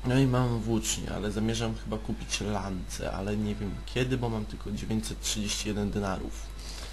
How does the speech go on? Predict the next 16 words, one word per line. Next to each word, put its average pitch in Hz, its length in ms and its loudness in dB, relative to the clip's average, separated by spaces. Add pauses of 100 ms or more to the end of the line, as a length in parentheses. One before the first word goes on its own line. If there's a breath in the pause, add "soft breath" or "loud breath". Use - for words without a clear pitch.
(260 loud breath)
I 104 40 -6
przestałem 147 720 4
grać 135 460 2
tak - 240 -4
nagle, 117 460 2
bo 110 140 2
się 113 180 2
wkurzyłem 117 640 0
dlatego, 117 640 0
że 104 260 0
właśnie 101 300 0
biłem 110 280 2
tą 101 180 -2
grupkę 110 300 0
dwudziestu - 500 -2
siedmiu 127 380 2